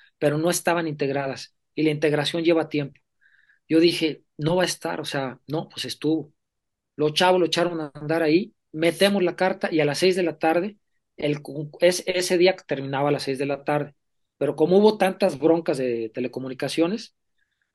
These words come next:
todavía faltaba <laughs> un chorro de equipo a las seis de la tarde. Nos dicen, "Eh, tienen otra oportunidad, este, vimos que sí funciona su robot,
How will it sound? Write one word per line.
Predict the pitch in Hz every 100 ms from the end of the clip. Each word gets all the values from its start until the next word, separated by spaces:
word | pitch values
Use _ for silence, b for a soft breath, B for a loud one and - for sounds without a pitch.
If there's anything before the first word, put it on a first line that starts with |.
| -
todavía | 156 156 170 170
faltaba | 156 151 143
<laughs> | -
un | 151
chorro | 170 156
de |
equipo | 151 - 151
a |
las | 135 123
seis | 135
de | 135
la | 120
tarde. | - 123
Nos | 139
dicen, | 147 151 160 147 _ _ _ _ _ _
"Eh, | 135 131
tienen | - 180 185 175
otra | 175 170
oportunidad, | 147 - 151 170 226 311 - _ _ _ _ _
este, | 131 - - 131 127 123 123 123 139
vimos | 151 156
que | - -
sí | 151
funciona | 147 147 156 143
su | - 135
robot, | 165 202 233